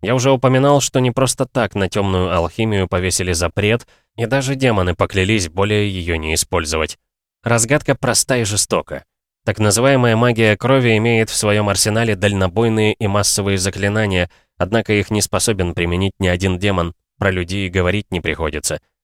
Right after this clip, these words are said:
Расход жизненной энергии будет таким, что алхимик умрёт уже во время рисования второго круга. Но тут существует лазейка. Стоит вспомнить обереги, которые обладают собственным запасом маны,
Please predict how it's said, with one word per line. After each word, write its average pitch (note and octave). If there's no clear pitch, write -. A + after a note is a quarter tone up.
Расход A#2
жизненной B2
энергии B2
будет G#2+
таким, G#2+
что G2+
алхимик F#2
умрёт F#2+
уже F2+
во F2
время F#2
рисования F2
второго E2+
круга. D#2+
Но G2
тут -
существует F2+
лазейка. F2+
Стоит B2
вспомнить A#2+
обереги, G#2
которые G2+
обладают G2
собственным F#2+
запасом F#2
маны, G2